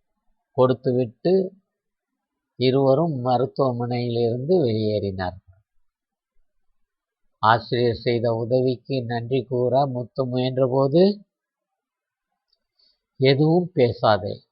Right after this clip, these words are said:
உனக்கு என்ன குறை?" என்று கேட்டார். அவன் வீடு இருக்கும் இடம் ஒன்பது கிலோமீட்டர் தூரத்தில் இருப்பதாகவும்,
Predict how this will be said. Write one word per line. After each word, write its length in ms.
உனக்கு 400
என்ன 340
குறை?" 380
என்று 280
கேட்டார். 460
அவன் 600
வீடு 400
இருக்கும் 720
இடம் 460
ஒன்பது 540
கிலோமீட்டர் 640
தூரத்தில் 640
இருப்பதாகவும், 1160